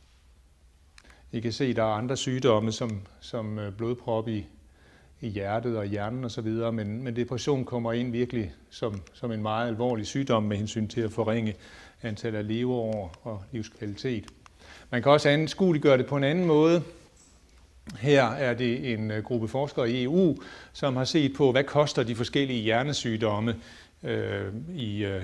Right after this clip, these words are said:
Europa. Og her har vi de danske tal. Øhm, det er nogle år gammelt, så, og det er et meget konservativt skøn, men I kan se, at det, der hedder affective disorders, altså først og fremmest depression, koster over ti milliarder danske kroner, og det er endda, som I kan se, det er to tusind og fire kroner,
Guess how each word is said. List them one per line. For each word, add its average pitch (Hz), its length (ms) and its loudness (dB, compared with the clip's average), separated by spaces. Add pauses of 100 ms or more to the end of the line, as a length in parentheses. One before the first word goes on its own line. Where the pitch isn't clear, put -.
Europa. 143 460 2 (280)
Og 123 80 0
her 135 140 2
har 127 160 2
vi 117 80 2
de 113 100 -2
danske 131 400 0
tal. 143 340 2 (1000)
Øhm, 107 600 -4
det 127 140 -2
er 120 40 0
nogle 117 240 -4
år 160 180 4
gammelt, 139 440 2
så, 123 160 0 (100)
og 135 140 -4
det 120 60 2
er 117 60 2
et 107 60 -4
meget 117 220 0
konservativt 160 680 2
skøn, 151 300 4
men 131 120 -2
I 123 40 0
kan 120 120 -4
se, 160 340 2
at 117 240 -6 (460)
det, 127 100 0
der 139 80 4
hedder 131 200 4
affective 127 440 0
disorders, 127 720 0
altså 104 300 -2 (120)
først 123 260 -2
og 120 60 -8
fremmest 120 320 -4
depression, 123 540 -2 (300)
koster 131 540 -4
over 127 200 0
ti 160 240 -6
milliarder 120 480 0
danske 120 400 -4
kroner, 120 360 -4
og 110 80 -2
det 110 60 -4
er 107 40 -2
endda, 110 220 -4
som 110 200 -8
I - 20 -6
kan 101 140 -10
se, 113 200 -6
det 113 120 -4
er 110 40 -2
to 117 200 -6
tusind 117 300 -8
og 104 60 -6
fire 185 220 0
kroner, 113 360 -2